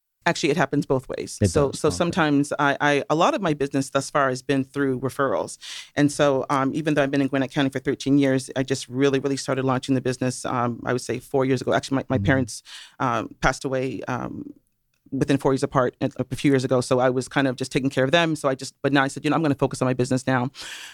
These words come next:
Speaker 1: Uh, but, uh, it's twofold. So sometimes I get a lot, a lot of referrals, which is great. And sometimes also when, when people come in and they say, "Okay, I need," if they call me cold call and say, "Hey, I have this issue," I will give them a consultation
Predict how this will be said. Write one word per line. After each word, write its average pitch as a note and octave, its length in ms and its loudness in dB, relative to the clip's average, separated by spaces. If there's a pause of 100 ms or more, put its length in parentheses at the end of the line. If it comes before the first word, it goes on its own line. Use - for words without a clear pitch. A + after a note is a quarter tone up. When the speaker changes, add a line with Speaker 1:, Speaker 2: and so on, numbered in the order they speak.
(160)
Speaker 1:
Uh, C3+ 280 4 (360)
but, D3 440 2
uh, C3+ 260 4
it's - 160 0
twofold. C3 400 2
So - 100 0
sometimes D#3+ 600 2
I C#3 100 2
get C3+ 280 0
a C3 60 2
lot, C3 120 4
a A#2+ 100 -2
lot B2+ 160 4
of C#3 60 0
referrals, D3 500 -2
which D3 160 0
is B2 120 0
great. - 420 0 (520)
And C#3+ 380 4
sometimes C#3+ 720 2
also C3+ 760 0
when, C#3 240 2
when C#3 120 2
people D3+ 240 0
come D3 180 2
in C#3 180 4
and C3+ 140 4
they C3+ 80 2
say, C#3 160 2
"Okay, F3+ 220 2
I D3+ 100 2
need," D#3 220 2
if C#3+ 60 -6
they D3+ 80 2
call D3+ 180 2
me D3 100 2
cold D3 220 2
call C3+ 160 2
and C3 100 0
say, C#3 140 2
"Hey, D3 160 4
I C3+ 100 2
have C#3+ 140 2
this C3+ 160 -4
issue," C3+ 360 0 (340)
I C#3+ 100 4
will C#3+ 160 4
give D3 120 -2
them D3 120 0
a - 20 2
consultation D3+ 680 0